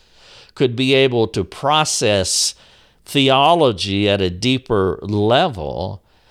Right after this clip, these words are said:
but that doesn't necessarily mean that they know God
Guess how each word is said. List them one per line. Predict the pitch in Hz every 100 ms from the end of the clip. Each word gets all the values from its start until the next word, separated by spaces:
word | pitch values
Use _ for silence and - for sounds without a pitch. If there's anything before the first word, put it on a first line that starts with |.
| _ - -
but | 135 139
that | 165 190
doesn't | 165 160 139 120
necessarily | 135 139 123 107 - 156 185 180 151 123 107
mean | 107 139 131 110
that | 104 104
they | 110
know | 107 123 101
God | 92 120 160 107 104 98